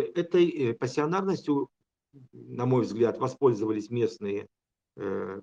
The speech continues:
карака-, каракалпакстанские элиты, а затем этот, э, затем этот протест был подхвачен очень активно,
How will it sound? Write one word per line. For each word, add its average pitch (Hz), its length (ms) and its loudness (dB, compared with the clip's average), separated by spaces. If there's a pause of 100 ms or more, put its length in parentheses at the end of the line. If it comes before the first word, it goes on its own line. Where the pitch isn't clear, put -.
карака-, 113 480 -2
каракалпакстанские 113 1300 -4
элиты, 196 640 0 (220)
а 127 120 0
затем 170 300 4
этот, 139 320 0
э, 147 140 4
затем 151 320 2
этот 151 200 2
протест 156 400 0
был 131 140 2
подхвачен 117 640 -2
очень 131 280 -2
активно, 160 540 -6